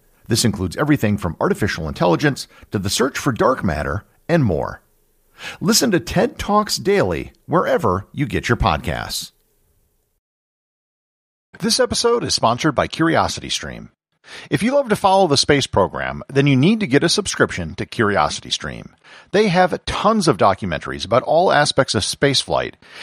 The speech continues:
and they are doing original programming on current space missions. They have shows on the recent osiris-rex mission, which gathered a sample from an asteroid,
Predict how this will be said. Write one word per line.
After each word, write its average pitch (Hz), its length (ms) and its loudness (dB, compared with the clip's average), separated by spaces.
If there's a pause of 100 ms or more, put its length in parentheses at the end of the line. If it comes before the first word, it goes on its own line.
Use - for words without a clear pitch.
(140)
and 214 160 0
they 262 80 0
are 392 80 2
doing 180 240 0
original 185 440 2
programming 95 600 0
on 165 160 0
current - 380 0
space - 340 0
missions. - 460 -8 (340)
They - 80 2
have 180 100 4
shows 151 340 2
on 135 120 4
the 110 60 2
recent 123 440 0
osiris-rex 135 840 0
mission, 90 400 -6
which 113 240 -4
gathered 110 300 2
a - 20 -2
sample 117 320 0
from 98 180 0
an 110 80 2
asteroid, 107 540 2